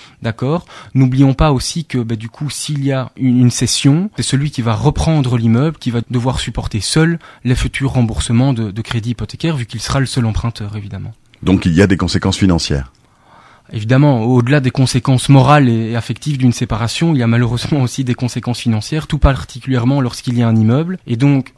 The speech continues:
Speaker 1: envisageons l'hypothèse de la reprise de l'immeuble par un, euh, des ex-partenaires, il faudra,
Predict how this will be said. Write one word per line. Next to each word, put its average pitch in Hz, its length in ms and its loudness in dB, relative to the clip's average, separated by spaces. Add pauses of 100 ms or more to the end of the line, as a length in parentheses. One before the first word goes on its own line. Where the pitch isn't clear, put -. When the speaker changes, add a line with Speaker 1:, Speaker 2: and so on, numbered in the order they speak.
Speaker 1:
envisageons 135 520 2
l'hypothèse 131 800 0
de 117 360 -2
la 117 140 2
reprise 135 320 0
de 123 80 2
l'immeuble 127 340 4
par 113 240 0
un, 139 240 2 (100)
euh, 85 220 -12
des 120 260 -6
ex-partenaires, 131 800 -6
il 110 100 -8
faudra, 131 440 -2